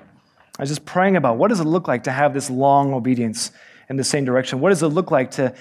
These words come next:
to hear the way that Paul is speaking to Timothy and saying, "Don't give up, keep going"?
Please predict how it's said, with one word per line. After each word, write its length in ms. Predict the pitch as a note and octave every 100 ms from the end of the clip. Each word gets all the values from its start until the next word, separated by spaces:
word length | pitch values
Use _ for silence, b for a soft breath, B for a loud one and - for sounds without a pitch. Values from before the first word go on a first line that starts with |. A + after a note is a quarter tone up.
| B
to 100 | -
hear 160 | C3+ F#3
the 80 | E3+
way 120 | D#3+
that 120 | C#3+
Paul 280 | - E3+ E3+
is 80 | C#3
speaking 300 | - E3+ D3+
to 80 | C#3
Timothy 420 | - D#3+ D#3 C#3
and 120 | B2
saying, 340 | A#2+ C#3+ C3 - B B
"Don't 200 | D#3 D#3
give 180 | D#3 C#3
up, 340 | C#3+ - - -
keep 240 | F3+ E3+
going"? 400 | E3 D3+ B2 A2+